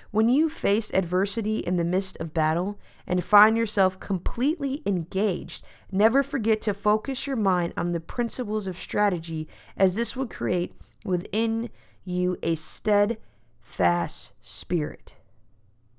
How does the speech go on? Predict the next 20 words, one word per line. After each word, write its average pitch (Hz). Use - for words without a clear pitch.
Adversity. 160
Boy, 202
do 180
I 165
love 151
that 147
word. 143
And 151
if 151
you 170
know 170
me, 147
you 165
know, 160
uh, 170
you 185
have 180
to 175
overcome 160
adversity. 147